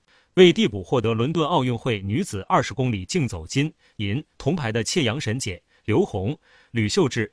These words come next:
和递补获得东京奥运会男子四乘一百米接力铜牌的汤兴强、谢震业、苏炳添、吴志强颁发奖牌。中秋国庆档电影市场热度不减，截至三日早七时三十分，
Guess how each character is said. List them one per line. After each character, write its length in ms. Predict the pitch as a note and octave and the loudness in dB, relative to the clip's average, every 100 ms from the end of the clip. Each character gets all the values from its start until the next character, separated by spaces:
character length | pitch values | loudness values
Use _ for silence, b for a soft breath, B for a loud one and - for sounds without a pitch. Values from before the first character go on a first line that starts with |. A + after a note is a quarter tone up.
| _ | _
和 160 | - C3 | 0 2
递 160 | E3+ F#3+ | 2 -2
补 220 | F2+ E2+ | -4 -6
获 180 | - A#2 | -2 0
得 160 | G2+ | -2
东 180 | A2 E3 | -2 -2
京 200 | F3 E3 | -2 -2
奥 160 | E3+ A#2 | -2 -2
运 120 | G#2 | -4
会 240 | - A2+ F#2+ | -4 -6 -4
男 220 | G#2+ E3 | -4 -4
子 260 | - F2+ F#2 | -6 -10 -6
四 180 | - | -2
乘 220 | F3+ G#2 A#2+ | 0 -2 -6
一 140 | G3 | -4
百 120 | A2 | -2
米 200 | D#3 F#2 | -4 -6
接 180 | - A#2+ | -4 -2
力 160 | B2+ G2+ | -2 -6
铜 240 | - A#2+ | -6 -6
牌 180 | C3+ G2 | -6 -8
的 120 | G2 | -8
汤 240 | - C3+ | -6 -6
兴 180 | D#3+ E3+ | -2 -4
强、 340 | F3 F#2 E2+ A#2 _ - | -4 -8 -8 -10 _ -4
谢 180 | - | 0
震 180 | B2+ A2+ | 0 0
业、 220 | G#2+ G#2 _ _ | -4 -6 _ _
苏 180 | - F3 | -2 -2
炳 140 | A2 | -2
添、 260 | F2+ A#2+ A#2 _ | -2 -4 -4 _
吴 160 | G2 C#3 | -6 -2
志 160 | D#3+ | -2
强 260 | A#2 F2+ G2+ | -2 -6 -6
颁 200 | - B2 | -2 -2
发 160 | C3+ A#2+ | -2 -6
奖 200 | B2 E2+ | -6 -12
牌。 260 | - F#2 G#2 _ _ b b b | -14 -12 -12 _ _ b b b
中 180 | - G3+ | 2 4
秋 220 | G3 E3+ | 4 0
国 180 | - A#2+ | 2 0
庆 160 | D#3 C3 | 0 -2
档 200 | C3 A2 | -2 0
电 180 | D#3 | -2
影 160 | A2 F2 | -2 -4
市 180 | - D3+ | -2 -2
场 280 | - E2+ F2 | -2 -10 -2
热 180 | G3 D#3+ | 2 2
度 140 | A2 | 0
不 220 | F#2 C#3 | -2 -4
减， 200 | - E2 - _ b b b | -4 -10 -16 _ b b b
截 160 | - F#3 | 4 4
至 160 | G3 D#3+ | 6 2
三 200 | E3+ F#3+ | 2 2
日 160 | D#3+ | 0
早 240 | G#2 F2 E2 | 0 -6 -4
七 240 | - G3 | -4 -2
时 160 | - B2+ | -2 -4
三 220 | - E3 | -2 -4
十 100 | F#2+ | -6
分， 220 | G2+ | -6